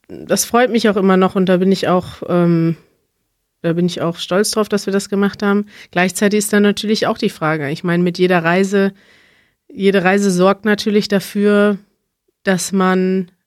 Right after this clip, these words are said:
äh, ja, dass die Umwelt belastet wird. Auf der anderen Seite muss man sagen,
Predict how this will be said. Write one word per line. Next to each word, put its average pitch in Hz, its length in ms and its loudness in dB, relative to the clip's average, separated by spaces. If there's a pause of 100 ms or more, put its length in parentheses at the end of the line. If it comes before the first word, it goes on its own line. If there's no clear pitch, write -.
(380)
äh, 170 800 -4
ja, 175 160 -4
dass 170 220 -6
die 180 160 -4
Umwelt 196 340 0
belastet 220 460 -2
wird. 214 320 0
Auf - 140 -6
der 160 160 0
anderen 208 260 0
Seite 208 480 2
muss 208 220 -4
man 202 120 -4
sagen, 202 420 -2